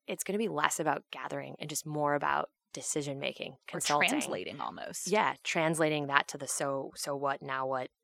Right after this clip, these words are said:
Speaker 1: what's next, right?
Speaker 2: Hmm.
Speaker 1: So yeah, so that, that's another area. It's just, just the human element. And then the other thing that I think about when I just look at some of the big shifts and trends happening around us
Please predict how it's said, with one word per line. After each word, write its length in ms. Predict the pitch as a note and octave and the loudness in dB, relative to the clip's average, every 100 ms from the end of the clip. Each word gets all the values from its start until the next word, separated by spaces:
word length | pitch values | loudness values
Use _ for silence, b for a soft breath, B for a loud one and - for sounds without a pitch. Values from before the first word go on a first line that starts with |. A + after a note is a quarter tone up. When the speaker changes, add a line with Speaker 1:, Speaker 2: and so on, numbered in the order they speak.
| _ _ | _ _
Speaker 1:
what's 280 | - C#3 - | -8 -6 -6
next, 520 | C#3 C#3+ - - - | -4 -4 -6 -12 -12
right? 300 | - C3+ D3+ A3+ | -8 -6 -6 -8
Speaker 2:
Hmm. 200 | A3 B B B B B B B B B - | -12 B B B B B B B B B 0
Speaker 1:
So 120 | D4 | 6
yeah, 220 | E4 G#3+ | 10 10
so 140 | - B3 | 10 12
that, 240 | D4 D#4+ | 12 12
that's 200 | C#4+ D4+ | 8 10
another 180 | D4+ C#4+ | 10 12
area. 220 | C#4 D#3+ | 12 10
It's 100 | E3 | 6
just, 160 | F#3 - | 2 -2
just 180 | F3+ - | -6 -4
the 80 | |
human 300 | E3+ C4 A#3+ | 0 4 6
element. 480 | - G3+ G#3 F#3+ G3 - | 6 6 8 8 6 2
And 160 | G3 | 2
then 320 | F#3 F3+ F3 - | 4 4 4 0
the 340 | F3+ F#3 F3 - | 2 2 4 2
other 220 | G#3+ G#3+ | 4 4
thing 200 | - F#3 | 4 4
that 80 | E3+ | 8
I 100 | E3+ | 6
think 220 | - F#3 | 6 2
about 380 | D#3+ D3 C#3+ F#3 | 6 6 6 2
when 120 | D#3+ | -2
I 60 | |
just 180 | D3+ - | -2 -4
look 120 | E3+ | -4
at 100 | - | -4
some 100 | - | 2
of 60 | D3+ | 2
the 180 | C3 D3 | 2 -6
big 300 | D3+ D3+ - | -2 -2 -2
shifts 320 | - D#3+ - | -2 -2 -2
and 80 | D3 | 0
trends 300 | F3 D#3+ D#3 | 2 2 2
happening 320 | D#3+ - D#3+ | 0 0 0
around 360 | D#3 F3+ A3 D#3+ | 6 8 8 6
us 320 | C#3+ - | 2 0